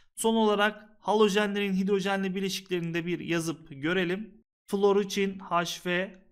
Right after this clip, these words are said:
üçüncü periyotta klor, H C L, dördüncü periyotta brom, beşinci periyotta iyot. Arkadaşlar halojen asitlerinin dediğimiz gibi yarıçapı arttıkça asitlik kuvveti artmakta.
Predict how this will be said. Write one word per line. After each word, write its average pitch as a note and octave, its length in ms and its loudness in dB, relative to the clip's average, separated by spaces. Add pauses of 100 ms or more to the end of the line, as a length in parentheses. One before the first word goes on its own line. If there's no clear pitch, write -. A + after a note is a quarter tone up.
(160)
üçüncü F#3 400 -6
periyotta F3+ 760 -2 (160)
klor, E3 400 -2 (120)
H D#3 180 -4 (120)
C D#3+ 260 -2
L, E3 320 -6 (360)
dördüncü E3 460 -4
periyotta D#3+ 600 -4
brom, D3+ 500 -4 (440)
beşinci D#3+ 380 -8
periyotta D#3+ 880 -6
iyot. C#3 420 -6 (340)
Arkadaşlar G3 580 -2
halojen F#3 600 0
asitlerinin D#3 640 -8
dediğimiz E3 420 -6
gibi D#3+ 460 -6 (240)
yarıçapı F3 580 -2
arttıkça E3 960 -4
asitlik D#3+ 580 -8
kuvveti C#3 400 -6
artmakta. C3 800 -8